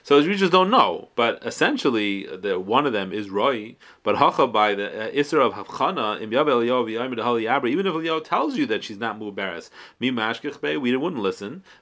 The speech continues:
V'Yav Mina, I wouldn't allow her to get Musia Bemes, because Hakatana Lav Bas Iburihi, because the Katana can't become pregnant. V'Afil Hachi Tzrich Laham in Gimel Chadashim, and we still require to wait three months. The answer is because three months is a Gezer Drabanan, there's light plug, and we make you wait it no matter what.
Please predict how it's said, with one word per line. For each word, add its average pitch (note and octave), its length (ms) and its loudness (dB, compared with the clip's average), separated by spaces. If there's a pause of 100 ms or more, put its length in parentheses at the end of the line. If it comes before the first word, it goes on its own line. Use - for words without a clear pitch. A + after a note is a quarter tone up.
V'Yav G#2+ 180 2
Mina, A#2 260 0
I A#2+ 60 6
wouldn't D3+ 220 -2
allow F#2+ 220 -2
her F#2 80 -8
to F#2 60 -8
get F#2 180 -6
Musia F#2+ 340 -8
Bemes, F#2+ 460 -8 (180)
because B2 220 -2
Hakatana D3+ 500 0
Lav C#3 220 0
Bas C#3+ 180 -4
Iburihi, B2 540 -4
because A2+ 240 -6
the A2+ 160 -8
Katana C3 520 -2
can't A#2 280 -4
become G#2+ 260 -10
pregnant. G#2 380 -6
V'Afil G#2+ 280 -2
Hachi F#3 260 0
Tzrich B2 240 -6
Laham G2+ 340 -6
in G2 100 -8
Gimel G2 180 -6
Chadashim, G2 520 -6 (340)
and A2+ 100 2
we A#2 60 4
still D#3+ 200 4
require A2+ 400 0
to G#2+ 100 -10
wait G2 200 -4
three G#2 120 -8
months. F#2+ 280 -6
The A2 80 0
answer B2 320 -2
is G#2 160 -4
because G#2+ 320 -8
three A#2+ 140 -4
months G2 240 -4
is A2 100 -4
a A2+ 40 -4
Gezer G#2+ 280 -2
Drabanan, G#2 500 -6
there's F#2+ 160 -8
light C3 220 -2
plug, F2+ 260 -10
and F#2+ 80 -10
we G2 100 -12
make A2 200 -8
you A2 60 -6
wait G2+ 180 0
it G2+ 60 -4
no G2+ 80 -8
matter G2+ 220 -4
what. D#3+ 280 0